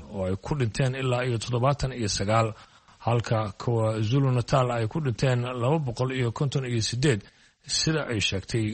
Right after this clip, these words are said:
wasiirka madaxtooyada Komboso Nshabini. Wasiirku waxa ay intaas ku dartay in dhimashadii ugu dambeysay ee ahayd mid dadka ay u dhinteen dhaawac ay ka soo gaaray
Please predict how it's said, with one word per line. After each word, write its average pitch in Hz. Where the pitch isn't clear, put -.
wasiirka 127
madaxtooyada 117
Komboso 127
Nshabini. 117
Wasiirku 117
waxa 113
ay 117
intaas 123
ku 165
dartay 123
in 127
dhimashadii 123
ugu 151
dambeysay 107
ee 113
ahayd 110
mid 123
dadka 139
ay 135
u 147
dhinteen 135
dhaawac 117
ay 117
ka 180
soo 151
gaaray 101